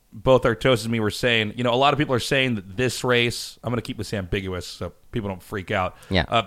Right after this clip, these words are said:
Speaker 1: that this race, this, in the late game, isn't, it, that people are saying it's overpowered, but in our opinion and experience, it's not. We were talking to him, he said, "Oh, no, no, you're right, 'cause we have the numbers on that."
Speaker 2: Yeah.
Speaker 1: This race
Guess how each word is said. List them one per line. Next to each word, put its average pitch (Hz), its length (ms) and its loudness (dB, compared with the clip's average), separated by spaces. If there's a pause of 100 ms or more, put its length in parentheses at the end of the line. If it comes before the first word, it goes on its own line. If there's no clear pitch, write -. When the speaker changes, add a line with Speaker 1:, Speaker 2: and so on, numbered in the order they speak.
Speaker 1:
that 120 160 -2
this 135 220 4
race, 131 200 4
this, 120 220 -6
in 113 140 -6
the 117 80 -6
late 123 240 0
game, 127 320 -2 (440)
isn't, 127 540 2 (720)
it, 113 160 -8
that 113 160 -10
people 135 200 0
are 117 40 2
saying 131 200 2
it's - 120 -8
overpowered, 135 840 4 (440)
but 107 180 0
in 107 80 0
our 127 160 6
opinion 120 480 -2
and 113 80 -4
experience, 107 340 -4
it's - 160 -14
not. 113 340 2
We 117 60 -4
were 113 80 -2
talking 113 200 0
to 117 40 -4
him, 113 40 -6
he 104 60 -2
said, 117 160 -2
"Oh, 143 80 6
no, 156 120 8
no, 139 80 6
you're 120 200 2
right, 117 300 6
'cause 117 160 -6
we 127 80 2
have 123 140 4
the 110 80 -2
numbers 110 340 2
on 90 140 0
that." 80 280 -6 (220)
Speaker 2:
Yeah. 95 180 6
Speaker 1:
This 143 200 6
race 147 280 4